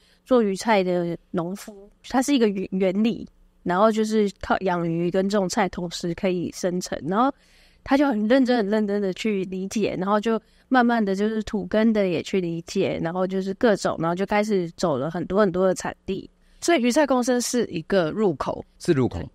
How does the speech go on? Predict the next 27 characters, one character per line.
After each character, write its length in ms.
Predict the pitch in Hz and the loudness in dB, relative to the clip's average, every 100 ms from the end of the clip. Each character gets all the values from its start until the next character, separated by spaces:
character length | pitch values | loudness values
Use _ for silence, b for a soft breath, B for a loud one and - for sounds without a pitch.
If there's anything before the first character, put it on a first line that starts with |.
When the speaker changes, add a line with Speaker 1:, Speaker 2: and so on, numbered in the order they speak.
| 110 | 0
Speaker 3:
就 100 | 123 | 2
那 120 | 127 | 2
时 80 | 113 | 0
候 60 | |
还 80 | 95 | 0
在 240 | 95 104 98 | 2 2 2
食 260 | - 85 | -2 -6
堂， 320 | 87 87 78 80 _ _ _ _ _ - | -4 -4 -6 -12 _ _ _ _ _ -6
然 100 | 101 | 0
后 80 | 110 | 0
常 160 | 101 | 0
常 100 | 98 | 2
没 160 | 98 92 | 2 0
事 240 | 87 113 | 0 -2
都 200 | 98 98 | 0 0
会， 280 | 95 98 87 85 | 2 0 0 -4
你 80 | 98 | -2
知 100 | 104 | 0
道 120 | 98 | 2
那 80 | 107 | 0
个 60 | |
食 120 | 101 92 | -2 -2
堂 120 | 92 | -2
有 60 | |
没 100 | 85 | 2
有 60 | 87 | 2
门？ 380 | 80 76 71 | 0 -2 -6